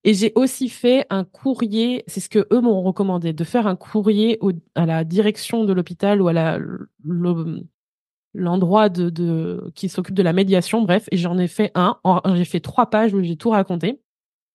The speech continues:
parce qu'ils m'ont dit que c'était quand même grave à l'A R S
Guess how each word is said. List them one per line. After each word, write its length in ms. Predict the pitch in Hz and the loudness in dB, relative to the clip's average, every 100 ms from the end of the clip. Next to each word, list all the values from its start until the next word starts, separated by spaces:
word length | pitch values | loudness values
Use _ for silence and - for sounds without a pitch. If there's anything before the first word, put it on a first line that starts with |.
| _ _ - | _ _ -2
parce 140 | 190 | 0
qu'ils 100 | - | 0
m'ont 80 | 175 | -2
dit 120 | 180 | -2
que 60 | - | -4
c'était 160 | - | -4
quand 120 | 170 156 | 0 0
même 160 | 156 | 0
grave 400 | 147 156 226 165 - _ _ _ _ _ | -2 -2 -2 -4 -10 _ _ _ _ _
à 160 | - 165 | -6 -4
l'A 100 | 156 151 | -4 -4
R 60 | 147 | -4
S 280 | 240 - | -6 -8